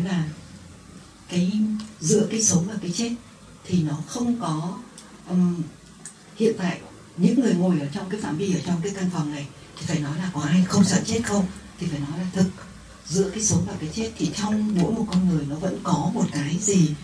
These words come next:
nó chưa rõ ràng. Mình khẳng định được là hết nghiệp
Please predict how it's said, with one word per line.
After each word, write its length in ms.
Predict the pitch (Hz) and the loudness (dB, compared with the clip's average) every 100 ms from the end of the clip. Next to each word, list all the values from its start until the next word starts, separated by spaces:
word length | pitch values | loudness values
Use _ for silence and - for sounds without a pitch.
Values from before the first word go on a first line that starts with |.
| - - - - | -14 -20 -20 -12
nó 80 | 143 156 | -8 -6
chưa 180 | - 233 | -2 0
rõ 140 | 214 - | 2 0
ràng. 240 | 190 180 151 - - | 2 2 2 -4 -2
Mình 180 | 190 196 | 4 4
khẳng 200 | 180 175 | 4 2
định 200 | 175 180 | 2 2
được 220 | 175 156 | 0 -2
là 180 | 160 156 - - - | -2 -4 -6 -14 -6
hết 240 | - 302 202 | 0 2 2
nghiệp 200 | 185 | 0